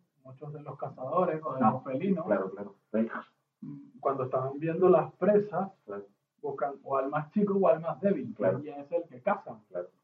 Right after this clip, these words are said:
Speaker 2: claro. Entonces, cuando me, me quité la, la, el, el mito de la ira de "alguien me está haciendo", la que tiene historia es una habilidad en donde tú podías enseñar a terapia, terapia, perdón. Y dije, "Ah, mira".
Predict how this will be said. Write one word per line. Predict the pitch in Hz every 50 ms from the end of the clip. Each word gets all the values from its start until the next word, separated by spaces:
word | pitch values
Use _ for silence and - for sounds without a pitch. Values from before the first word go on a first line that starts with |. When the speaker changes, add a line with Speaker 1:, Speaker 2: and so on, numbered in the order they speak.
| _ _
Speaker 2:
claro. | _ 92 92
Entonces, | 95 _ - 113 110 110 - 120 120 - _ _ _ _ _
cuando | - 104 104 98 101 101 -
me, | 107 101 98 - - _
me | - -
quité | _ _ - 107
la, | 107 113 117 117 117 - - 104
la, | 98 95 95 95 92 92 92 90 - _ _
el, | 87 90 90 87 - _ 90
el | 87 87
mito | 98 113 113 120 120 117
de | 113
la | 113 110 107
ira | 113 117 113 107 101
de | 101 - -
"alguien | - 101 107 110 107 107 104
me | -
está | - - _ - -
haciendo", | - _ - 127 131 131 - 127 151 - - _ _ _ _ _ _ _ _ _ _ _
la | 92 -
que | 104
tiene | 98 104 98 98 98
historia | - - 107 113 113
es | 110 - -
una | - - - - 95
habilidad | 92 92 90 87 87 90 92 - - - _ _
en | 90 87 87
donde | 87 90 90 85
tú | - 92
podías | 95 98 95 98 101
enseñar | - - _ - - 92 95 98
a | 95 95 95 95 90 90 87 87 87 - - - - _ _ _ _ _ _ _
terapia, | - 110 120 - - - - - _ _ _ -
terapia, | - - - - - _
perdón. | _ _ _ _ _ _ _ _ _ _ _ _ _ _ _ _ _ -
Y | 107 117 120 120
dije, | 117 - -
"Ah, | 143 160 165 156 156
mira". | 156 147 - -